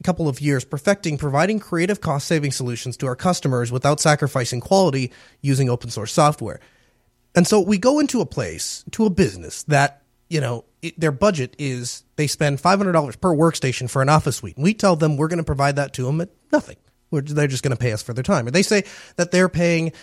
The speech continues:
you know, X amount of thousands of dollars to, uh, to, to hire this in-house mail administrator guy that is gonna work on this crappy Exchange server that works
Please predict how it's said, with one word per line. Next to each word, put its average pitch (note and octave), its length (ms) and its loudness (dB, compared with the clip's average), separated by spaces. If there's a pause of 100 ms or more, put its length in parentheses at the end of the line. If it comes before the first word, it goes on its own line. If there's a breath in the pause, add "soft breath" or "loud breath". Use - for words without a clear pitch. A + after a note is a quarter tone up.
(140 loud breath)
you D#3 100 0
know, C#3+ 360 2
X - 260 -4
amount F3+ 180 0
of E3 60 -8
thousands E3+ 400 2
of D#3 60 0
dollars D3+ 500 2
to, C3+ 320 -4
uh, C3+ 220 -8
to, D3 240 -6
to D3 140 -8
hire D#3 280 0
this C#3 260 -4
in-house D#3 680 0
mail D#3 340 2
administrator D3 720 2
guy C#3+ 240 6
that C#3 240 -2
is C3+ 220 -6
gonna C#3+ 300 0
work C#3 200 -2
on C#3 60 0
this B2+ 100 -4
crappy C#3+ 260 0
Exchange C#3 380 0
server C3+ 180 2
that C3 220 -2
works B2+ 320 -2